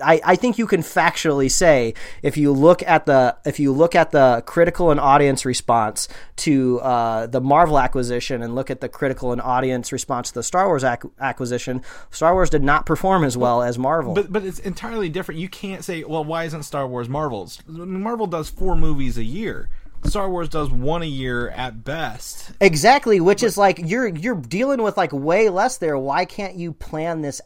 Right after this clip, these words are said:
Speaker 1: out just a little bit better?
Speaker 2: And, and, but I, I don't think, you're not gonna see your, I'm just telling you, you're not gonna see her get fired for making another billion dollar film.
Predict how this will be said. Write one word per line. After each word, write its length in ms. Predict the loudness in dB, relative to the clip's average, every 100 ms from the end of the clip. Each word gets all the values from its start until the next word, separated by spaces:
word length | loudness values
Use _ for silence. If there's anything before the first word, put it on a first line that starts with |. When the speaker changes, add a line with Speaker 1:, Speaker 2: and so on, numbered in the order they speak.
| -8
Speaker 1:
out 340 | -4 -4 -4
just 200 | -10 -6
a 60 | -6
little 420 | -4 -4 -4 -6
bit 340 | -6 -6 -6
better? 320 | -4 -2 -2
Speaker 2:
And, 100 | -6
and, 100 | -12 -16 -20 -20 -6
but 200 | -4 -4
I, 220 | -6 -4
I 120 | -4
don't 240 | -4 -4 -6
think, 380 | -8 -10 -16 -14 -6
you're 160 | -4
not 140 | -4 -6
gonna 160 | -8
see 120 | -8
your, 160 | -8 -6
I'm 120 | -6
just 160 | -6 -6
telling 220 | -6 -6
you, 60 | -6
you're 120 | -4
not 140 | -4
gonna 100 | -6
see 140 | -6 -6
her 60 |
get 160 | -4 -6
fired 520 | -6 -4 -4 -4 -8
for 160 | -8 -8
making 440 | -6 -8 -8 -8
another 580 | -6 -6 -6 -6 -6 -12 -20 -16 -10
billion 340 | -6 -4 -4 -4
dollar 340 | -6 -8 -12
film. 380 | -12 -14 -14